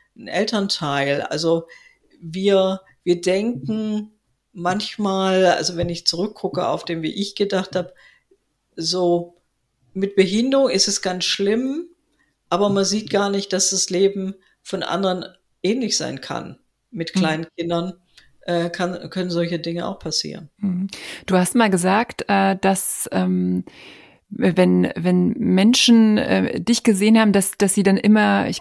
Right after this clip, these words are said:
Speaker 2: ich, ich kann's jetzt nicht genau zitieren, immer gesehen haben, „Ah, das könnte auch ihr Schicksal sein.“ Ähm, und, und das hat vielleicht so eine, so eine Barriere aufgebaut. So dieses, eben hast du ja auch gesagt, man will sich nicht damit beschäftigen. Kann es nicht aber auch sein,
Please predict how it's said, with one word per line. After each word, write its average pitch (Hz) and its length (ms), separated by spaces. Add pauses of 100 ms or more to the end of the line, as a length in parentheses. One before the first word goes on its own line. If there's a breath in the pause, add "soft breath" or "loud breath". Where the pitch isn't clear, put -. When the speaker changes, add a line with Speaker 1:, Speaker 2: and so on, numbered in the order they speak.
Speaker 2:
ich, - 260
ich 165 160
kann's 165 180
jetzt 180 140
nicht 180 120
genau 175 240
zitieren, 202 360
immer 208 280
gesehen 196 280
haben, 208 120
„Ah, 190 100
das 190 160
könnte 220 320
auch 175 80
ihr 208 220
Schicksal 165 580
sein.“ 156 420 (500 loud breath)
Ähm, 175 220
und, 185 140
und 185 160
das 190 180
hat 220 140
vielleicht 170 300
so 190 60
eine, 175 220
so 165 100
eine 175 180
Barriere 170 840
aufgebaut. 165 400
So 180 80
dieses, 175 480
eben 190 180
hast 180 140
du 185 40
ja 160 60
auch 165 60
gesagt, 180 220
man 170 160
will 185 80
sich 185 140
nicht 190 140
damit 170 220
beschäftigen. 170 540 (460 loud breath)
Kann 202 180
es 233 120
nicht 214 200
aber 180 200
auch 208 220
sein, 247 540